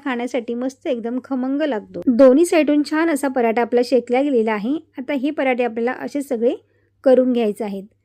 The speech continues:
तर तुम्ही इथे बघू शकताय बघा, आपले पराठे इथे तयार झालेले आहेत. भरपूर पालक घालून केलेले गुबगुबीत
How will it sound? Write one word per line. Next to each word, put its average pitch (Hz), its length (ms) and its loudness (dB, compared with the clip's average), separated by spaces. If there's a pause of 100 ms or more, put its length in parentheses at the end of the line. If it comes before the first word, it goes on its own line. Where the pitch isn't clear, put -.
(280)
तर 262 120 -12
तुम्ही 285 220 0
इथे 339 120 -4
बघू 277 220 -2
शकताय 262 380 -4
बघा, 220 320 -4
आपले 277 280 -6
पराठे 254 440 -4
इथे 254 200 -4 (100)
तयार 226 220 -4
झालेले 240 360 -2
आहेत. 220 240 -6 (340)
भरपूर 262 580 4
पालक 254 360 2
घालून 247 360 2
केलेले 233 420 2
गुबगुबीत 226 540 -2